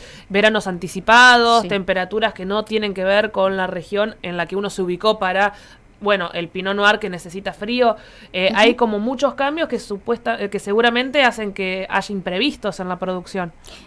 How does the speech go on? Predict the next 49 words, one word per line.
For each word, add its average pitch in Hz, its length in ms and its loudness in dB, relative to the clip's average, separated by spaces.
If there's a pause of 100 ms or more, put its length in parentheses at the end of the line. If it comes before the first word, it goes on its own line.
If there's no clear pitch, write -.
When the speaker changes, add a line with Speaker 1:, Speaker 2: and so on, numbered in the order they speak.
(120)
Speaker 2:
Y 220 160 0
sí, 208 260 -2
efectivamente, 277 840 0
en 247 100 0
esta 202 160 -6
región 196 340 -4
que 208 80 -6
yo 208 140 -6
acabo 208 220 -4
de 208 60 -2
mencionar, 220 420 0
de 175 260 -2 (140)
la 170 160 -6
Champaña, 180 840 0
o 131 80 -6
la 160 160 -10
Champaña 160 560 0
en, 156 240 -6
en 151 300 -4
Francia, 208 560 2 (400)
eh, 214 340 8
están 294 260 -2
tratando 320 520 0
de 233 100 2
ver, 277 320 0
de 220 140 -6
cambiar 254 320 -2
la 277 80 -2
fórmula 254 560 -2
precisamente 214 600 -8
por 208 140 -4
este 214 180 -6
cambio 208 240 -4
climático, 220 680 0 (260)
donde 226 460 4
a 196 140 4
ver 214 160 2
si 226 120 -6
se 208 140 -4
reemplaza 190 420 -2
o 170 80 -2
la 175 80 -2
Chardonnay 226 400 0
y 330 40 0
sobre 190 260 -2
todo 220 180 -2
la 202 80 0
Pinot 185 240 -4
Noir. 147 140 -4